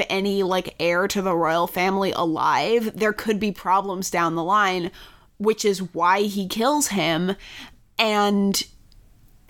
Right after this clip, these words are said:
he wants to avoid anybody else finding out about it so that he doesn't have to do it, like, so that he doesn't get pressured into doing it. But once he's faced with the choice in public, he does it. He doesn't put up any real,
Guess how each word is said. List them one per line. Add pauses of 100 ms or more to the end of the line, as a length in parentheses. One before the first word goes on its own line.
he
wants
to
avoid
anybody
else
finding
out
about
it
so
that
he
doesn't
have
to
do
it,
like,
so
that
he
doesn't
get
pressured
into
doing
it.
But
once
he's
faced
with
the
choice
in
public,
he
does
it.
He
doesn't
put
up
any
real,